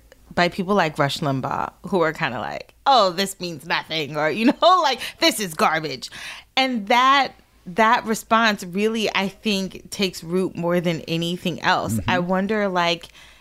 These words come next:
Speaker 1: had other officials said, "No, this is the direction we're going," like, how much are our sort of non-political people pushing the agenda more than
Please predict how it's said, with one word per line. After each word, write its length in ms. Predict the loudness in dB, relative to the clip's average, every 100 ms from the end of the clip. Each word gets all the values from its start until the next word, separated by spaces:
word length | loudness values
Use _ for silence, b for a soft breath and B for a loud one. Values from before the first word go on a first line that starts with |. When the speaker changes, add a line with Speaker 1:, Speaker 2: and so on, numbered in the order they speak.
| B B -14
Speaker 1:
had 500 | -6 -2 0 0 0
other 280 | 0 4 2
officials 840 | 0 -4 -6 -2 -2 -2 -4 -8 -18
said, 420 | -20 -6 -4 -4 -6
"No, 340 | -2 2 4 2
this 240 | -2 -6
is 100 | -8
the 120 | -8
direction 540 | -4 0 0 0 -6 -4
we're 120 | -2
going," 560 | 2 2 2 -2 -4 -2
like, 340 | 0 -2 -4 B B B
how 300 | 0 2 2
much 340 | 2 2 2 -2 0
are 500 | 4 4 4 2 -2
our 300 | -4 -2 -2
sort 260 | -4 -4 -2
of 200 | -4 -6 -8
non-political 1300 | -4 2 4 4 2 0 -6 -2 2 0 0 0 -2
people 840 | -4 -6 -4 -2 -2 -2 -6 -16 _
pushing 720 | -2 2 2 0 0 0 0
the 160 | -2 -6
agenda 480 | -2 -2 0 -2 -2
more 600 | 0 2 6 6 4 2
than 580 | 2 2 0 -4 -8